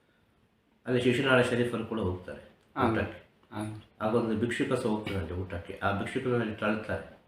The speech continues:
Speaker 2: ಹಾ, ಗುರುಗಳೇ.
Speaker 1: "ಏ, ಹೋಗಪ್ಪ, ನಿಂಗೆಲ್ಲ ಊಟ ಇಲ್ಲ ಇಲ್ಲಿ" ಅಂತೇಳಿ. ಆಗ ಶಿಶುನಾಳ ಶರೀಫರಿಗೆ ಗೊತ್ತಾಗ್ತದೆ,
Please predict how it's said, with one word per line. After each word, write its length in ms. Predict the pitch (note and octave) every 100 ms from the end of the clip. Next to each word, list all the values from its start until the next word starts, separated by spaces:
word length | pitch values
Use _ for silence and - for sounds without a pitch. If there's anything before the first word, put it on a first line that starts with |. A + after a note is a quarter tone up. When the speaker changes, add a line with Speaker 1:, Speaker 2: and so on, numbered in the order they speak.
| _ -
Speaker 2:
ಹಾ, 160 | B2 A#2
ಗುರುಗಳೇ. 440 | A2 G#2 G2 G2+ - _ _ _ _ _ _ _ -
Speaker 1:
"ಏ, 60 | G#2+
ಹೋಗಪ್ಪ, 380 | A2+ A#2 -
ನಿಂಗೆಲ್ಲ 300 | G2 G2+ G2+
ಊಟ 180 | F#2+ G2
ಇಲ್ಲ 180 | G2 F#2
ಇಲ್ಲಿ" 240 | E2+ E2
ಅಂತೇಳಿ. 420 | E2+ - - - - _ _ _ _ _ _ _ -
ಆಗ 140 | A2+
ಶಿಶುನಾಳ 480 | A#2+ A#2+ B2+ C#3 C3+
ಶರೀಫರಿಗೆ 500 | B2+ B2 A#2+ A#2+ A2
ಗೊತ್ತಾಗ್ತದೆ, 540 | A2 - A#2+ - F2